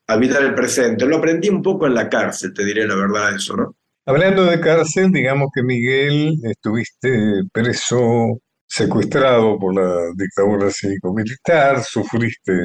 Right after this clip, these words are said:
Speaker 2: la tortura, etcétera, etcétera. Te salvaste por tu, eh, a-, ascendencia francesa, ¿no es cierto? Sabe que creo que intervinieron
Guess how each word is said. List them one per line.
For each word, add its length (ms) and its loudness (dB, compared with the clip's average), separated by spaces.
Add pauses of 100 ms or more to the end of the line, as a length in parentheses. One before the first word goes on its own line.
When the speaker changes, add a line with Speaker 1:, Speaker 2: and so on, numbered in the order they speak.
(300)
Speaker 2:
la 160 0
tortura, 840 0 (300)
etcétera, 500 -4
etcétera. 560 -2 (600)
Te 120 -2
salvaste 840 2
por 300 0 (100)
tu, 720 -6 (540)
eh, 720 0
a-, 340 0
ascendencia 800 2
francesa, 640 0
¿no 100 -2
es 60 -4
cierto? 300 -2
Sabe 280 -2
que 120 -6
creo 280 -2
que 120 -10
intervinieron 720 0